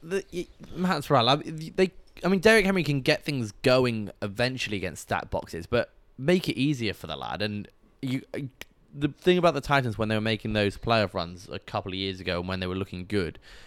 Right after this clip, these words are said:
is that when the boxes were stacked, they would be able to sort of use A J Brown and sort of Corey Davis to some extent as well to punish you down the field. I don't, like,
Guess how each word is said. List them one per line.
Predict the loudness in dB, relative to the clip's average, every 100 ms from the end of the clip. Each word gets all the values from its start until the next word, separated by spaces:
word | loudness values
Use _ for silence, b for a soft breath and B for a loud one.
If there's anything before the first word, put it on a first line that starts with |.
| B -2
is | -2 -2
that | -4 -4
when | 0 -2 0
the | -6 -8 -20 -20 -14 -2
boxes | -2 -2 -10
were | -10
stacked, | -2 -2 0
they | -2
would | -2 -2
be | 0
able | 0 -2 -6
to | -10
sort | -4 -4 -2
of | -8 -12 b b b -20
use | -14 -4 -2 -2 -2 -8 -10 -12 -14 -16 b b b b -18 -2
A | 0 0
J | -2 -2
Brown | -2 -2 0 -2 -4 -8 -12 b b b
and | -4 -4
sort | -2 -4
of | 0
Corey | 0 0
Davis | 0 0 -2
to | -8
some | -8 -8
extent | -4 -6 -4
as | -2
well | 0 0 -4
to | -10 -2
punish | 0 0 -2 -6
you | -6
down | -4 -4
the | -6
field. | -2 -2 -4 -16 -20 b b b
I | -2
don't, | 4 2 2
like, | 0 0 -2